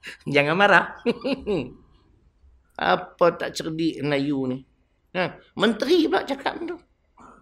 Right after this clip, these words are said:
Kalau dah minyak naik, dia kata pula, "Tak payah pergi melancong, duduk kat rumah sudah."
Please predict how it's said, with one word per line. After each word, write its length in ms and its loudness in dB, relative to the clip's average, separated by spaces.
Kalau 240 12
dah 240 6
minyak 480 6
naik, 560 6
dia 160 2
kata 240 4
pula, 160 2
"Tak 160 -2
payah 320 4
pergi 160 2
melancong, 560 2
duduk 240 0
kat 160 0
rumah 160 2
sudah." 300 2